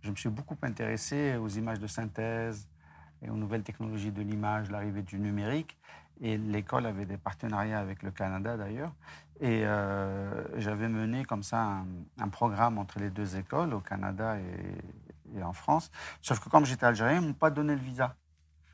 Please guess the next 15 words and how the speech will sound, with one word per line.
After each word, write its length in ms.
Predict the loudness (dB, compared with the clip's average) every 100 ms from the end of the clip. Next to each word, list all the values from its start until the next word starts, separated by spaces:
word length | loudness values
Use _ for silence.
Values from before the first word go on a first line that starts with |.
| -16 -8
Donc, 100 | -6
j'ai 140 | -4
dû 140 | -2
céder 320 | -2 0 0 2
ma 140 | 0
place 260 | 2 2 2
à 80 |
la 180 | 2 0
fin, 380 | 2 2 2 0
ce 100 | -6
qui 120 | -8
m'a 100 | -6
un 60 | -6
peu 140 | -4
énervé. 440 | -4 -2 -4 -6